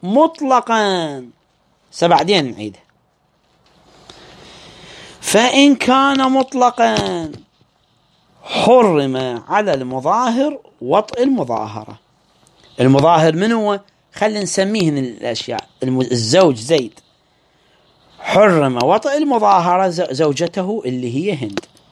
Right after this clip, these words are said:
إيه، سموهم ذول. إذا الظهار تحقق،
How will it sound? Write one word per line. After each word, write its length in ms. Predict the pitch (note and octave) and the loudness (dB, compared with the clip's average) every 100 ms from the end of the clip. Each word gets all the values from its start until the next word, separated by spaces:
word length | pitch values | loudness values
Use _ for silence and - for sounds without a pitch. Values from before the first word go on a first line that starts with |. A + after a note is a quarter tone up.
| - _ _ _ _ _ | -20 _ _ _ _ _
إيه، 180 | B2 F2+ _ | -4 -4 _
سموهم 600 | - B2 C3 F3 A#2+ G#2+ | -6 -4 0 0 0 -4
ذول. 240 | G#2 G2+ - - - _ _ _ _ _ _ _ _ _ _ _ - _ - - - - - - - - | -8 -14 -18 -20 -20 _ _ _ _ _ _ _ _ _ _ _ -20 _ -20 -20 -20 -20 -20 -20 -20 -2
إذا 260 | C3 C3 A2 | 2 4 4
الظهار 460 | A2+ A#2 B2 D#3 B2+ | 2 0 2 2 0
تحقق، 720 | - - A#3 - A#3+ C#4 - | -6 -2 -4 0 0 0 -4